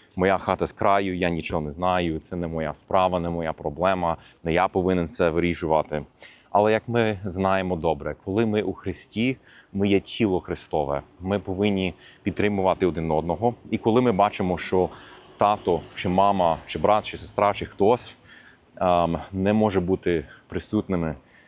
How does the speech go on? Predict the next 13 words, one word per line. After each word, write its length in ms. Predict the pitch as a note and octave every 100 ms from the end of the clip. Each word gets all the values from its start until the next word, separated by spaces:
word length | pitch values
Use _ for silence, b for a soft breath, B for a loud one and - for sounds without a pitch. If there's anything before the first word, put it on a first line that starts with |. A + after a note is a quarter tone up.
| b -
присутнім, 640 | G2+ - A2 F#2 E2 D2+
е, 520 | - - F2 D#2+ D#2 D#2
зі 440 | D2+ F#2 F2+ E2
своїми 520 | - - F#2+ G2+ G#2
рідними 580 | F#2 F#2 F2+ E2+ E2+ E2 B B B
на 80 | F#2
своєму 340 | - G2+ G2+ G2
місці, 500 | F#2+ F#2 - F2+ E2
де 180 | F2
вони 200 | F2+ F#2
б 60 | F2
хотіли 400 | F#2+ - A2+ A2
би, 240 | D#2+ D2+